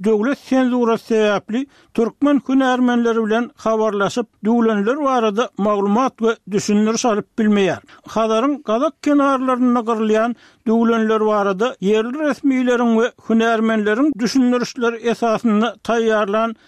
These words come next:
synymyza geçmezden öň Azatlygyň ýerli habarçylarynyň ölýän duglenler, guşlar we balyklar barada ýoldan maglumatlaryny kärdeşim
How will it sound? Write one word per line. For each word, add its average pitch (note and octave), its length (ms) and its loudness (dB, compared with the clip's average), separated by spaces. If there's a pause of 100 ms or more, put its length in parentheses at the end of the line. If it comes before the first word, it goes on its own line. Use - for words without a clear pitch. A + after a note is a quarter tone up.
(120)
synymyza A3 640 0 (120)
geçmezden G3+ 640 0
öň B3 200 0 (320)
Azatlygyň A3+ 840 -2
ýerli A#3 320 0
habarçylarynyň B3 920 0 (240)
ölýän B3 500 0
duglenler, A3 540 0 (140)
guşlar C4 380 -2
we C4 160 2 (120)
balyklar G#3+ 480 -2
barada B3+ 440 0
ýoldan A3+ 520 0 (220)
maglumatlaryny A3 920 0 (120)
kärdeşim G#3+ 800 -2